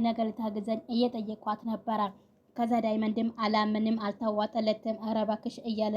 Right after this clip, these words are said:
ስቅስቅ ብሎ ይስቅባታል ማለት ነው። ቆይ አንቺ መቼ ነው ሰው ላይ ሙድ መያዝሽ ማራፈድ፣ ሰዎችን ማጭበርበር የምታቆሚ?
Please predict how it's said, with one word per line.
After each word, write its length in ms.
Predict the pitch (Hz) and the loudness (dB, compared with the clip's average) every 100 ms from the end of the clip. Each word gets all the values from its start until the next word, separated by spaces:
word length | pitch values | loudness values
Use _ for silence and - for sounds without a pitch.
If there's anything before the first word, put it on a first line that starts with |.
| 220 | 0
ስቅስቅ 340 | 240 240 240 | 0 -6 -6
ብሎ 160 | 233 214 | -4 -2
ይስቅባታል 680 | 220 240 247 202 214 220 220 | -2 -4 -8 -4 -4 -2 0
ማለት 280 | 220 226 226 | 2 2 0
ነው። 160 | 233 202 - - - | 0 -2 -2 -20 -20
ቆይ 200 | - 240 247 | 4 6 6
አንቺ 260 | 233 233 - 247 233 - _ | 4 0 2 2 0 -8 _
መቼ 240 | 220 233 233 240 | 2 2 4 2
ነው 140 | 233 226 | 4 2
ሰው 200 | 233 226 | 2 2
ላይ 140 | 226 220 | 4 6
ሙድ 220 | 226 233 | 4 4
መያዝሽ 400 | 226 220 208 220 226 | 4 2 2 -2 -2
ማራፈድ፣ 540 | 208 214 214 220 226 202 - - - - | -2 2 0 0 -4 -4 -18 -20 -20 0
ሰዎችን 560 | 226 226 226 233 247 | 4 6 4 4 2
ማጭበርበር 560 | 226 233 247 226 226 233 | 2 0 0 2 4 2
የምታቆሚ? 680 | 233 214 214 226 226 240 | 2 0 2 0 2 4